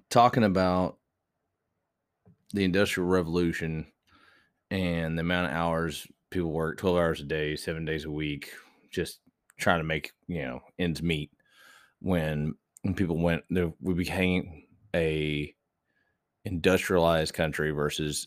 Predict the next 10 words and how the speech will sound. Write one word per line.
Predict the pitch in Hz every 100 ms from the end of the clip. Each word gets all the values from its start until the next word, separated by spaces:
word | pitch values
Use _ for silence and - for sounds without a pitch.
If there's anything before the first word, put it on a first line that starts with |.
| _
a | 90 78 76 69 69 - _ _
farming, | - 95 85 80 78 73 - -
ranching, | 85 76 73 - 73 71 -
agricultural | 82 76 - 87 78 78 73 85 _ _ _
country, | - 76 - 64
or | 78
started | - 98 85 78
that | 69
process. | - 60 - - - - _ _ _ - - - - - _ _ _ _ _ _ _ _ -
When | 95 98 92 90 85 85